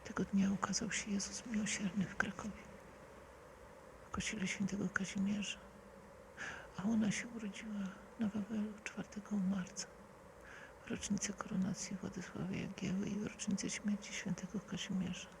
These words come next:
jego wnuka. Jezu, ufam Tobie. Ksiądz Neuhäusler, biskup Neuhäusler, który wyświęcił na diakona dwudziestego dziewiątego października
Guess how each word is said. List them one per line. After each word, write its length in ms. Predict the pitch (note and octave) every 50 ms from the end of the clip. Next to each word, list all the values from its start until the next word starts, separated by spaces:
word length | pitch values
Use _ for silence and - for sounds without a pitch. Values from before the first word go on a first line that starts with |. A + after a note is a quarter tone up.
| - - - - -
jego 220 | E3+ - - G3+
wnuka. 340 | G3 - G3+ G#3 G3+ - - - - - - - - - - - - - - - - - - - - - - - - - - - - - - - - - - - - - - - - - - - - - - - - -
Jezu, 200 | - - - B3+
ufam 300 | A#3 G#3+ - - A#3 G#3
Tobie. 400 | - - - G#3 F#3 - - - - - - - - - - - - - - - - - - - - - - - - - - - - - - - - - -
Ksiądz 580 | - - - - G#3+ - - - - - - -
Neuhäusler, 760 | A#3+ A#3+ A#3 A3 - - G#3+ G#3+ F#3+ - - - F#3+ F3 F#3+ - - - - - - - - - - - - - - - - - - - - - - - - - - - - - - - - - - - - -
biskup 420 | A#3+ - - - - - - -
Neuhäusler, 680 | G#3 F#3 F#3+ - - G#3 F#3+ F3+ - - F#3 F#3 - -
który 240 | - - - G#3+
wyświęcił 560 | - - F3 - - A#3+ G#3+ F#3 F#3 - G#3+ F#3+
na 80 | F#3
diakona 580 | F#3+ - - - - - A3+ G#3 F#3+ G3+ G3 F#3 - - -
dwudziestego 600 | - G3+ F3+ - G3 G3 - - A3+ G#3 - A3+ F#3+ G3 G3+
dziewiątego 600 | - F#3 F3+ F#3 G3 F3+ - - F#3+ - - F#3+
października 680 | - - E3 - - - - F#3 F#3+ - - - G3+